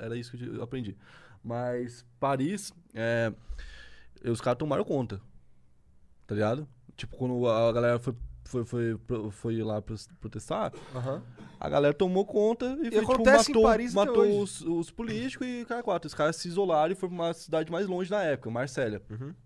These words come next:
Speaker 1: E aí o Rio de Janeiro era a capital.
Speaker 2: Cara,
Speaker 1: e a
Speaker 2: lá em
Speaker 1: galera
Speaker 2: Paris,
Speaker 1: viu
Speaker 2: nego
Speaker 1: isso na revolta da vacina, em,
Speaker 2: É.
Speaker 1: nos anos vinte.
Speaker 2: É.
Speaker 1: A galera viu, "Caralho, não dá pra ficar aqui não."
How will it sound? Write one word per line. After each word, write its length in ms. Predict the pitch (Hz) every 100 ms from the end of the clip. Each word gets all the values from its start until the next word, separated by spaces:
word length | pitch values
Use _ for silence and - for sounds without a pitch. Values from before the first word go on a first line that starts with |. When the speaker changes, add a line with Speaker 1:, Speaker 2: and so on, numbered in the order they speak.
| - _ - - - _ -
Speaker 1:
E 140 | 127
aí 640 | 135 139 143 143 151 151 160 -
o 140 | 160
Rio 180 | 156 165
de 80 | 151
Janeiro 540 | 180 151 156 180 220
era 180 | - 170
a 20 |
capital. 420 | 185 - 208 143 131
Speaker 2:
Cara, 60 | 123
Speaker 1:
e 40 |
a 40 |
Speaker 2:
lá 80 | 123
em 40 | 127
Speaker 1:
galera 180 | 139 175
Speaker 2:
Paris, 180 | 156
Speaker 1:
viu 280 | 151 208 131 - - -
Speaker 2:
nego 180 | 151 143
Speaker 1:
isso 160 | 165
na 120 | 160
revolta 240 | 160 151 156
da 60 | 156
vacina, 440 | 208 - 190 175
em, 260 | 123 123 127 -
Speaker 2:
É. 200 | 117 120
Speaker 1:
nos 80 | 135
anos 200 | 156 180
vinte. 420 | 185 170 - -
Speaker 2:
É. 200 | 107 92 - -
Speaker 1:
A 60 | 120
galera 220 | 120 139
viu, 160 | 151 147
"Caralho, 380 | - 131 160
não 60 | 139
dá 80 | 123
pra 60 |
ficar 100 | -
aqui 160 | 127 180
não." 280 | 269 233